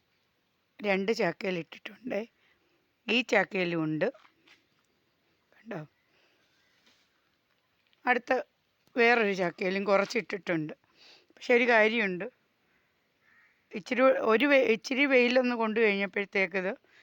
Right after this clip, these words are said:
കുറഞ്ഞു. ഇത് ഈ എടുക്കുമ്പോഴത്തേക്ക് എല്ലാം റെഡിയായി കഴിയുമ്പോഴത്തേന് ഇതൊരു, എന്ത് പറയുന്ന, ഒരു, ഒരു ഇച്ചിരി കാണത്തുള്ളൂ. ആ ചാക്ക കുറച്ചേ ഉള്ളൂ.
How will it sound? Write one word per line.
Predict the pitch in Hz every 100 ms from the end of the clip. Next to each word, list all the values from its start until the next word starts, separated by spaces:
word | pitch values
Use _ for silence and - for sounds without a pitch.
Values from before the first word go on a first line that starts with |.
| _
കുറഞ്ഞു. | - 214 185 185 202 - _ _ -
ഇത് | 254 277 262 - 240
ഈ | 233 233 - 214
എടുക്കുമ്പോഴത്തേക്ക് | 220 208 233 226 233 208 226 220 226
എല്ലാം | 208 214 226 240 - - -
റെഡിയായി | 214 208 208 202
കഴിയുമ്പോഴത്തേന് | 196 190 190 190 - 202
ഇതൊരു, | 185 180 185 190 208 320 - 254 220
എന്ത് | 190 196
പറയുന്ന, | 185 170 165 170
ഒരു, | 170 175 - - - _ _
ഒരു | 208
ഇച്ചിരി | 226 - 214 - 233 254 262 277
കാണത്തുള്ളൂ. | 247 190 175 175 180 170 - - _ 214
ആ | 208
ചാക്ക | 254 269 233 - 254 262
കുറച്ചേ | 262 240 220 - 262
ഉള്ളൂ. | 220 165 156